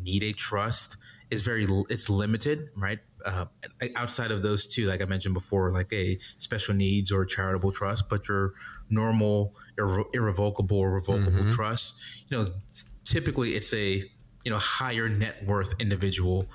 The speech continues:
Speaker 2: Okay.
Speaker 1: or family that would need that.
Speaker 2: Yeah, I know we talked about the difference in revocable and irrevocable and
Speaker 1: Mm-hmm.
Speaker 2: what works best for
Speaker 1: Right.
Speaker 2: different people, you know.
Speaker 1: Yeah, like for instance, uh,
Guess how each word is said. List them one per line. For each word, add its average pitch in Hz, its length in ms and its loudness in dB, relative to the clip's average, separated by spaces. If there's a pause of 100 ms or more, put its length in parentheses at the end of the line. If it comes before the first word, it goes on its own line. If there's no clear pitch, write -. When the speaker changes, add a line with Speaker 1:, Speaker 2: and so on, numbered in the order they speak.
Speaker 2:
Okay. 101 220 2
Speaker 1:
or - 20 4
family 98 460 2
that 92 160 -2
would 98 140 2
need 95 200 0
that. - 220 -2 (240)
Speaker 2:
Yeah, 185 140 2
I - 20 2
know 175 140 4
we 139 100 4
talked 135 320 2
about 90 220 2
the 85 60 0
difference 90 420 -2
in 80 120 4
revocable 78 680 2
and 71 100 4
irrevocable 69 760 2
and 60 120 -2 (320)
Speaker 1:
Mm-hmm. 92 260 0
Speaker 2:
what 104 220 2
works 95 340 0
best 87 560 -2 (640)
for 85 380 0
Speaker 1:
Right. - 100 -2 (640)
Speaker 2:
different 87 320 -2
people, 107 480 -2 (520)
you 73 100 2
know. 67 300 2 (200)
Speaker 1:
Yeah, 147 220 0
like 120 120 -2
for 131 160 -2
instance, 113 420 -2
uh, 107 220 -2